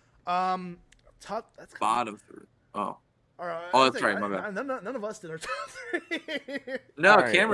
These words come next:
Speaker 3: let's
Speaker 2: did. He did
Speaker 3: I
Speaker 2: his
Speaker 3: did,
Speaker 2: top
Speaker 3: I
Speaker 2: three.
Speaker 3: did, I did my top three. The Rock, Chris Evans, that's quarterback, and Danny DeVito at fullback.
Speaker 1: Okay,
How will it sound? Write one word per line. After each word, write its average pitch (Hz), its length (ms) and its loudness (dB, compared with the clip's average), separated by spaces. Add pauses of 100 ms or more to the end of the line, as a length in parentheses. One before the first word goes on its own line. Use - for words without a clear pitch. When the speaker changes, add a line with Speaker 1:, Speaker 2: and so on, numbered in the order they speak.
Speaker 3:
let's 123 40 -2
Speaker 2:
did. 127 200 4
He 185 80 0
did 175 120 2
Speaker 3:
I 147 80 10
Speaker 2:
his 208 80 6
Speaker 3:
did, 233 80 8
Speaker 2:
top 110 140 8
Speaker 3:
I 202 120 10
Speaker 2:
three. 233 140 8
Speaker 3:
did, 180 60 -4
I 190 120 8
did 233 100 6
my 208 140 6
top 135 260 4
three. 135 140 4
The 117 100 2
Rock, 123 500 6 (280)
Chris - 320 2
Evans, 135 580 2 (560)
that's 139 160 -4
quarterback, 120 320 2
and 110 100 -2
Danny 127 220 6
DeVito 123 180 4
at - 120 2
fullback. - 440 -4 (720)
Speaker 1:
Okay, 143 220 -16